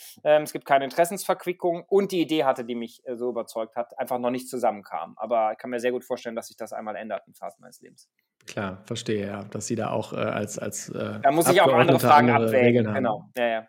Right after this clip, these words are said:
Speaker 2: Klar, ja, natürlich, ja. Nehmen Sie Cookies in der Regel immer an?
Speaker 1: N-, n-, ja.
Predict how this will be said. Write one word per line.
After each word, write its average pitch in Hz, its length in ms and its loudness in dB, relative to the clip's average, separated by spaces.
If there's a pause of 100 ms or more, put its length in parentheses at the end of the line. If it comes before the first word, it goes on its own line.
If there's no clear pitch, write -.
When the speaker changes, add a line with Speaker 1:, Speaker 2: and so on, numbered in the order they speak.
Speaker 2:
Klar, 107 280 -4
ja, 101 160 -8
natürlich, 113 440 -12
ja. - 180 -8 (640)
Nehmen 208 220 6
Sie 214 160 2
Cookies 247 320 2
in 185 80 2
der 170 120 4
Regel 190 180 6
immer 185 200 4
an? 117 500 -4 (800)
Speaker 1:
N-, 143 320 -10
n-, 127 320 -20 (560)
ja. 120 240 -18